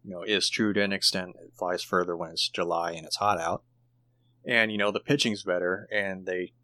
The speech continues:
can keep the ball down and in the park more often, which is true as well. And looking at playoff teams from ninety-five to twenty eighteen in the regular season and postseason,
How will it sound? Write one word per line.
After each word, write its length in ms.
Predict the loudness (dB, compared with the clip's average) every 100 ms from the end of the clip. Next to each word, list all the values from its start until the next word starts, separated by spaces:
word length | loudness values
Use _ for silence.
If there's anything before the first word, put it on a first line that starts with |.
| _ _ _ -4
can 200 | -4 -2
keep 220 | -4 -4
the 80 | 0
ball 480 | 4 4 2 -2 _ -2
down 460 | 2 4 2 -2
and 240 | -4 -4 -4
in 120 | -4
the 60 |
park 340 | 4 4 4 0
more 180 | -2 -4
often, 240 | -4 -2
which 220 | -2 -2
is 100 | -2
true 240 | 0 2 2
as 140 | 4
well. 320 | 4 4 0 _ _ -20 -20 -20 _ _ _ _ -2
And 320 | 0 0 -2
looking 280 | -2 0 0
at 180 | 2 4
playoff 260 | 6 4
teams 280 | 2 0 0
from 280 | -2 -4 4
ninety-five 720 | 4 4 2 4 4 4 2
to 100 | -4
twenty 380 | -2 -2 0 0
eighteen 480 | 0 -2 -2 -4
in 140 | -4 -4
the 80 | 0
regular 400 | 0 2 2 2
season 440 | 2 2 2 0 -4
and 240 | -4 -2
postseason, 760 | 0 2 2 0 -2 -2 -8